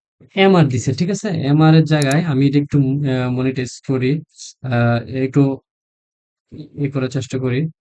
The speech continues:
ইউটি, ইউটি দিলে, ইউটি দেওয়ার পরে ইউনিট, ইউটি বলতে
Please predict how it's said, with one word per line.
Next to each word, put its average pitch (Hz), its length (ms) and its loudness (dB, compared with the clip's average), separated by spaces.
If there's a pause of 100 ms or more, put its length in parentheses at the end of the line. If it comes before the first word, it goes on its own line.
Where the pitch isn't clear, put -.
(480)
ইউটি, - 2500 -6 (1080)
ইউটি 156 320 2
দিলে, 143 380 4
ইউটি 180 340 0
দেওয়ার 180 280 2
পরে 160 200 4
ইউনিট, 185 240 2
ইউটি 214 500 0
বলতে 185 400 0